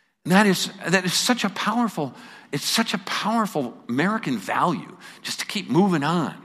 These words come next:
And just till you find, you know, we got this, the pursuit of happiness.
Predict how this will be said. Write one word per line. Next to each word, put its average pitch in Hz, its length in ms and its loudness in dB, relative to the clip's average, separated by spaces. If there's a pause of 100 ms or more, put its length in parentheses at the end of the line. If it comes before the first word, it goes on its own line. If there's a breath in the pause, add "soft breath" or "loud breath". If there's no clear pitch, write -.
(480 soft breath)
And 131 120 -4
just 135 140 -4
till 185 140 2
you 175 100 2
find, 175 500 0
you 123 100 0
know, 113 120 0
we 151 100 -2
got 233 200 -2
this, - 180 -4
the - 80 -4
pursuit - 540 0
of - 80 -2
happiness. - 760 -6